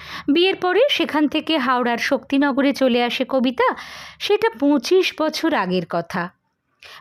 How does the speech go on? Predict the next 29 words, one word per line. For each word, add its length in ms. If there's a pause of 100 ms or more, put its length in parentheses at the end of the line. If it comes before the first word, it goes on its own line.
বাইশ 400
বছর 340
আগে 220
সন্দেশখালি 680
ছাড়ে 300
মিলন, 340 (300)
সঙ্গে 360
পাঁচ 280
বছরের 440
মেয়ে 200
পিউ। 400 (1300)
কবিতার 420
অনুরোধে 760
ওর 180
বর 260
সন্তোষ 840 (440)
ইন্ডিয়া 420
জুট 380
মিলে 280 (300)
লেবারের 520
চাকরি 340
জুটিয়ে 340
দিয়েছিল 420
মিলনকে। 600 (1000)
এত 260
বছর 400
ধরে 400
রোগড়ে 520
রোগড়ে 520